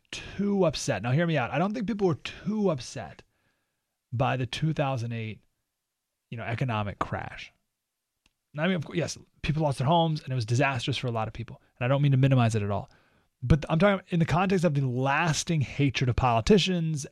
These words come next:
and of government and elites. I, I don't think it was the crash itself as much as the slowest economic recovery afterwards since World War Two.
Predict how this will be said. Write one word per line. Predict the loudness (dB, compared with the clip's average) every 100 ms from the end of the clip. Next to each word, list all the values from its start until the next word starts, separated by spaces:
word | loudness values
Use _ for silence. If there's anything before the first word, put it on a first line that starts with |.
| -10
and | -8 -6
of | -6 2
government | 4 4 2 2 0 -4
and | -6 -6
elites. | -4 0 0 0 -4 -8 _ _ _ _ _ _ _ _ _ _ _ -12
I, | -8
I | -6
don't | -6 -4
think | -4
it | 0
was | 0
the | -2
crash | -4 -2 -2 -2 -6
itself | -8 -6 -6 -8 -18 _ -8
as | -2 0
much | 2 0 -2
as | -6 -8 -12 -16 -18 _ _ _ _ _ _ _ _ _ _ -12
the | -2 0
slowest | 0 -2 -4 0 4 6 6 4 0 -2
economic | 0 2 2 2 0 0 0
recovery | 0 0 -2 -2 -4 -4 -6 _ _ _ _ _ _ -2
afterwards | -2 -2 -6 -10 -12 -14 -20 -20 _ _
since | -4 -2 0
World | 0
War | 2 2
Two. | 0